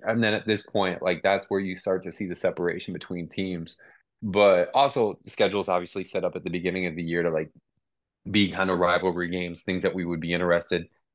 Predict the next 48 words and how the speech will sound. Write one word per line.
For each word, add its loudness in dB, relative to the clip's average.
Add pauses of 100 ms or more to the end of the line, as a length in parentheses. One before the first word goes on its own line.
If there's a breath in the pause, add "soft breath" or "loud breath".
(120)
This 4
is 2
the 6
lull. 6
This -2
is -4
why 4
I 2
can't -4
wait -4
for -6
the 0
N 0
B 0
A 4
to -6
start 2
in, -8
what, 0
a -4
week -4
from -2
tomorrow. 4 (220)
Damn, 2
it -8
feels -4
so 0
good -2
to -2
be -6
eight -8
days 0
away -2
from -8
the -2
N -2
B -2
A -2
season -6
starting. 0
We 4
need 4
it. 0 (520)
Uh, 6
football's 4
not 0
gonna -2
be -4